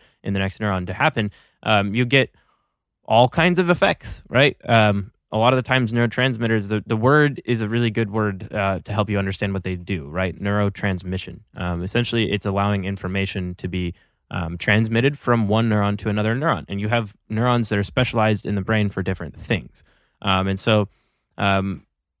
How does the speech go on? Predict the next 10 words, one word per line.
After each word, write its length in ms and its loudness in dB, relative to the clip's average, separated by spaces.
a 60 0
lot 220 6
of 240 2
dopaminergic 1000 2
neurons 640 0
are 440 0
essentially 340 -2
responsible 560 0
for 240 -2
dopamine 560 -2